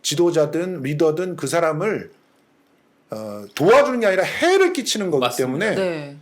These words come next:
Speaker 1: 그러니까 결국 그들은 작세들일 수밖에 없는 거예요.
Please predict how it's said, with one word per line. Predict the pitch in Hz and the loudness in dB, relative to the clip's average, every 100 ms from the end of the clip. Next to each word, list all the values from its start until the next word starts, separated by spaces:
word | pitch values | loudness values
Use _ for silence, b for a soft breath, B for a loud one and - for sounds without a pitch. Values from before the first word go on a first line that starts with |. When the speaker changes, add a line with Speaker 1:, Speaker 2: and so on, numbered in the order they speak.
| _ - | _ 0
Speaker 1:
그러니까 | 339 330 294 | 2 2 2
결국 | 196 233 | 2 0
그들은 | - 170 240 233 - - _ _ | -2 0 0 -2 -6 -16 _ _
작세들일 | - 156 - 285 226 151 135 123 | -4 -2 0 0 0 -2 -2 -6
수밖에 | - 139 - 117 | -4 -4 -4 -6
없는 | 92 90 | -8 -16
거예요. | 82 82 98 120 101 | -18 -18 -12 -10 -12